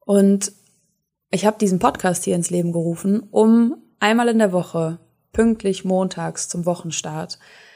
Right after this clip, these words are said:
inspirierende Folgen rauszugeben, in denen ich erzähle, mit welchen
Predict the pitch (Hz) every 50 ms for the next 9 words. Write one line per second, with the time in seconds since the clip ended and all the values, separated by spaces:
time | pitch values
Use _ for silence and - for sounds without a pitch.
0 | _ _ _ _ _ _ _ _ _ _ _ _ _ - 220 220 214 - 226 214
1 | 214 233 240 240 240 226 - 226 220 214 208 202 190 190 185 180 175 - - 175
2 | 165 175 175 170 170 175 175 - - 180 175 190 190 190 196 190 185 - 190 175
3 | - - - 196 196 196 196 190 185 185 185 185 - - - - - 190 190 190
4 | 180 190 190 196 190 - - 196 185 185 185 185 185 185 196 220 - - _